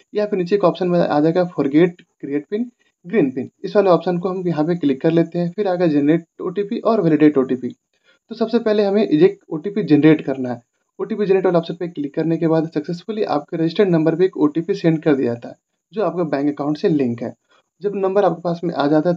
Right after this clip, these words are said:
तब जाकर के दोबारा कार्ड का इस्तेमाल कर सकते हैं। Otherwise, अगर ओटीपी नहीं आता है, तो कमेंट्स करके बताएं, मैं आपको दूसरा तरीका बता दूंगा कैसे आप ओटीपी जनरेट कर सकते हैं। जब ओटीपी आ जाए,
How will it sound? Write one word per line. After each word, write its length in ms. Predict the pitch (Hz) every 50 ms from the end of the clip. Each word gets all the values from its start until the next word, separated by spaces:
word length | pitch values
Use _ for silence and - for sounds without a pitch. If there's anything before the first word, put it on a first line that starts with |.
| 175
तब 120 | 165 151 147
जाकर 300 | 151 147 143 147 165 165
के 120 | - 208
दोबारा 320 | 175 165 151 147 147 156
कार्ड 240 | 151 - 147 143 -
का 100 | 139 151
इस्तेमाल 320 | 147 147 - 151 147 143 143
कर 120 | - 156
सकते 300 | 151 160 151 - - 202
हैं। 60 | -
Otherwise, 340 | 139 131 147 143 143 143 143
अगर 120 | 143 139
ओटीपी 280 | 135 135 135 147 - 147
नहीं 220 | 147 160 175 185
आता 200 | 180 175 170 190
है, 80 | 196 233 226 _ _ _ _ _ _ _ -
तो 60 | 135
कमेंट्स 300 | 135 151 160 156 160 151
करके 180 | - 175 156 170
बताएं, 240 | 165 160 170 185 180
मैं 100 | 165 147
आपको 200 | 139 - 165 151 -
दूसरा 260 | 165 160 - - 185 175
तरीका 180 | 170 170 185
बता 160 | 175 175 175
दूंगा 140 | 175 180 196 202
कैसे 280 | 196 160 151 151 175
आप 120 | 165 160 147
ओटीपी 260 | 135 131 151 151 165
जनरेट 180 | 151 135 123
कर 120 | - - 127
सकते 320 | 123 - 113 - _ _
हैं। 80 | _ _ _ _ _ _ _ _ _ -
जब 120 | 190 202
ओटीपी 420 | 185 175 175 180 226 226 233 226 -
आ 220 | - 139 139 147
जाए, 180 | 147 175 208